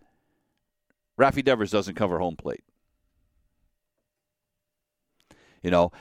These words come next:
and here's the thing, you know, and then Kevin Millar is trying to say, and, and, you know, Dave O'Brien was trying to, I'll give O'Brien credit for this. I don't think he was necessarily buying it, but he said, "Hey, there's gonna be people that are gonna criticize the Red Sox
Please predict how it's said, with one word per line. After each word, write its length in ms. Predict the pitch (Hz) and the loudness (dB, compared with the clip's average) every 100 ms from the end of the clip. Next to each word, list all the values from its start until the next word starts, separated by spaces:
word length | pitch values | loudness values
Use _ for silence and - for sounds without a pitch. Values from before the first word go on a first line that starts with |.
| - | 2
and 120 | 170 | 6
here's 260 | 220 311 | 8 8
the 80 | - | 4
thing, 320 | - 147 85 - - - | 2 2 2 -4 -8 2
you 80 | |
know, 120 | 156 156 | 4 6
and 100 | 165 | 4
then 120 | 185 | 4
Kevin 320 | - 269 254 | 6 8 8
Millar 340 | 214 202 196 | 8 10 10
is 80 | 170 | 6
trying 220 | - 170 | 4 4
to 40 | 160 | 4
say, 200 | 151 156 | 2 2
and, 180 | 160 - | 2 -2
and, 380 | 151 160 147 95 80 | 0 0 -6 -14 -2
you 100 | 143 | 2
know, 300 | 123 117 117 | 4 2 2
Dave 200 | 156 202 | 6 6
O'Brien 600 | 185 156 175 151 127 123 | 6 6 6 4 0 0
was 200 | 123 120 | -2 0
trying 460 | - 180 247 185 139 | 4 6 6 4 2
to, 280 | 151 127 113 - - - | 4 4 4 -2 -20 -2
I'll 140 | - 139 | 2 4
give 200 | 214 208 | 4 4
O'Brien 380 | 180 190 190 | 4 4 4
credit 240 | 170 190 180 | 4 4 4
for 120 | 151 | 4
this. 360 | 180 117 - - - - | 4 4 0 -14 -20 -4
I 80 | - | 2
don't 140 | 208 220 | 4 4
think 120 | 202 | 4
he 60 | |
was 140 | 180 147 | 4 4
necessarily 540 | 165 160 - 160 127 | 2 2 4 6 6
buying 260 | 113 190 156 | 6 6 6
it, 60 | |
but 80 | 123 | 2
he 80 | 175 | -2
said, 160 | - 156 | 2 4
"Hey, 300 | 190 127 101 | 4 4 0
there's 220 | 117 208 | 2 2
gonna 140 | 240 220 | 4 2
be 100 | 156 | 2
people 220 | 165 147 | 2 2
that 60 | |
are 40 | 143 | 2
gonna 180 | 135 127 | 2 2
criticize 520 | 202 240 - 143 123 | 2 2 4 4 4
the 80 | 120 | 4
Red 180 | 113 | 2
Sox 300 | - 107 104 | 4 0 0